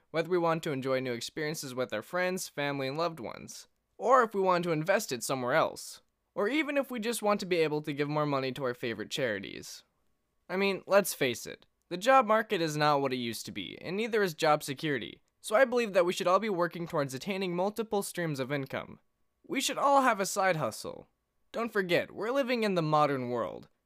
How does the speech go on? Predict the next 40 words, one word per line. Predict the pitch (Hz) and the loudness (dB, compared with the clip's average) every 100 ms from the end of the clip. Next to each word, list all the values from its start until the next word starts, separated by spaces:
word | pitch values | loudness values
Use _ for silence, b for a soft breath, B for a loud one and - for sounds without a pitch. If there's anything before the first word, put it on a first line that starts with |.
| _ _ | _ _
and | 151 | -4
if | 170 | -4
we | 254 | 0
want | 277 247 | 2 2
to | 233 175 | 2 0
ensure | 160 - 233 | 0 -4 -2
that | 214 | 0
we | 190 202 | 0 0
can | 185 | -2
retire | 151 156 240 208 | -2 -2 0 2
eventually | 151 123 127 147 | 2 0 -2 -4
without | 131 135 170 190 | -4 -2 -2 0
having | 180 165 110 | 0 -2 -4
any | 190 | -4
financial | 175 170 170 170 147 | 0 0 2 0 -4
concerns, | 131 120 113 110 110 - b | -6 -8 -4 -4 -6 -12 b
it | - 262 | -8 -4
can | 277 | -2
be | 208 | 0
a | 165 | 0
huge | 165 240 214 | -2 -6 -2
benefit | 214 185 - 147 | -2 -2 -4 -6
to | |
be | 135 131 | -4 -4
able | 143 147 | -4 -6
to | 135 | -6
learn | 135 135 | -6 -4
how | 147 | -4
to | 120 | -6
generate | 120 160 175 170 170 | -4 -2 0 -2 0
new | 233 | -2
streams | 247 226 220 180 | -2 -2 0 0
of | 160 | -2
income. | 185 180 - 104 64 - _ _ _ | -2 -2 -4 -6 -8 -20 _ _ _
So | - 196 | -8 0
how | 269 | 2
do | 269 | 2
we | 254 | 2
get | 214 202 | 0 0
started? | - 175 107 85 | 4 4 4 -4